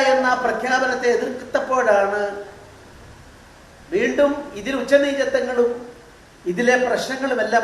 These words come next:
പരിഹരിക്കാൻ ഈ കർമ്മമാർഗത്തിൽ, ഈശ്വരീയമായ മാർഗത്തിൽ,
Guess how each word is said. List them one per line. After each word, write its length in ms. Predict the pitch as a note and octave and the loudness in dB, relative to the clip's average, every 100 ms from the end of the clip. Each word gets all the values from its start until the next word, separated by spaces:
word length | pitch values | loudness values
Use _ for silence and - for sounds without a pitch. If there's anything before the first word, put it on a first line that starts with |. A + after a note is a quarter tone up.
| A3 | 2
പരിഹരിക്കാൻ 720 | G3 A3+ B3+ A#3 - G3 G3+ G3 - - - - - - - - - - E3+ C4 | 0 2 0 0 0 0 0 -4 -10 -16 -20 -20 -20 -20 -20 -20 -20 -14 -6 0
ഈ 20 | D#4 D#4 - - | 2 0 -4 -6
കർമ്മമാർഗത്തിൽ, 840 | A3+ A#3 C#4 C#4 A#3 A3+ A#3 A3+ A3+ G#3 | -2 2 4 4 4 2 -2 -4 -4 -4
ഈശ്വരീയമായ 600 | G#3+ B3 B3 B3 B3 A3+ G#3+ | -6 -6 -2 0 0 0 0
മാർഗത്തിൽ, 500 | F#3+ F#3+ G3+ G3+ G3+ | 0 -2 -6 -6 -8